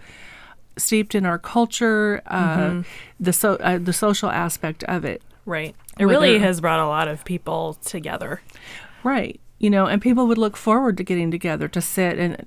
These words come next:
Speaker 1: and, uh, knit or spin wool or to crochet. There's always been, um, quilting shows and, uh, people who like to get together to put together and quilt, hand quilt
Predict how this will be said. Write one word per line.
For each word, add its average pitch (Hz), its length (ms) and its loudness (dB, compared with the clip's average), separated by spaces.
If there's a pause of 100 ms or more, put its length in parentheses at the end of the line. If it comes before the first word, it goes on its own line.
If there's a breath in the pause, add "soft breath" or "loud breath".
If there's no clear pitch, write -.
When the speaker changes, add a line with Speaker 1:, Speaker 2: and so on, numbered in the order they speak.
(120)
Speaker 1:
and, 170 520 -2 (600 loud breath)
uh, 165 360 -4
knit 175 420 2
or 156 520 -2 (140)
spin 185 440 0
wool 156 480 -2
or 156 520 -4 (520 loud breath)
to 196 100 -2
crochet. 170 560 -2
There's 185 180 0 (120)
always 233 400 2
been, 185 580 -2 (160)
um, 175 300 -2
quilting 208 840 2 (280)
shows 196 600 2
and, 156 440 -2 (220)
uh, 180 240 -2
people 233 320 2
who 226 120 2
like 202 240 0
to 214 80 -2
get 196 200 0
together 180 540 0
to - 140 -2
put - 280 0
together 180 480 0
and 170 200 -2
quilt, - 380 -2
hand 185 320 2
quilt 180 380 -4